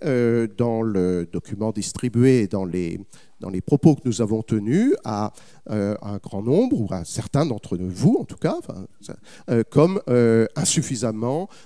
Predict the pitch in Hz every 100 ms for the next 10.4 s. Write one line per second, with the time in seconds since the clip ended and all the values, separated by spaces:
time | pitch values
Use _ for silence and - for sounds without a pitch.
0 | - 113 104 - 127 - - 127 208 220
1 | 156 - 120 117 117 110 110 - 107 -
2 | - 139 185 170 - - 104 107 110 139
3 | - - 120 - 139 - 240 - - -
4 | - 120 113 107 107 107 120 - 120 120
5 | 107 104 - 113 95 95 92 101 90 107
6 | - - - - - - 113 117 - 160
7 | 139 - 131 143 151 - 151 156 143 -
8 | 131 95 - - - - - - - -
9 | - - 143 160 170 - 208 202 160 143
10 | 180 220 247 254